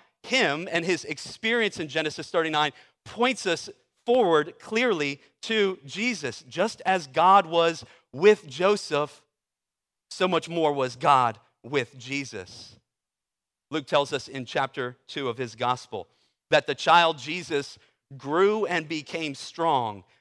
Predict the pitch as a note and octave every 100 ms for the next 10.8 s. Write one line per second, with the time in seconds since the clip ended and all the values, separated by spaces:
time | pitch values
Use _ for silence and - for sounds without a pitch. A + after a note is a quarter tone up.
0 | _ - - A3 A3 F3+ F3+ C#3+ C#3 F3
1 | C#3 B2 G#2+ F#2+ F#2+ _ _ - D#3 C#3+
2 | B2+ - - F#3+ G3 E3+ F#3 F#3+ F#3 B2
3 | A#2 A#2 D3 D#3 D3+ C#3+ - _ - B2
4 | C#3+ C3+ B2+ - _ _ B2+ - - C3
5 | A#2 A2 F#2+ A#2 C3+ C3 B2+ A#2 - E3
6 | D#3+ C#3+ A#2+ A#2 B2+ B2 A#2+ G#2+ - _
7 | C#3+ A2 C#3+ D#3+ D#3 D#3 C3 B2 D3 C3
8 | - D3+ D#3 D3 C#3 A#2+ B2+ D#3 - C3+
9 | - - D#3 C#3+ C#3 A#2+ C#3 C#3+ - C#3+
10 | C#3 C#3 C3+ - C#3 C3 B2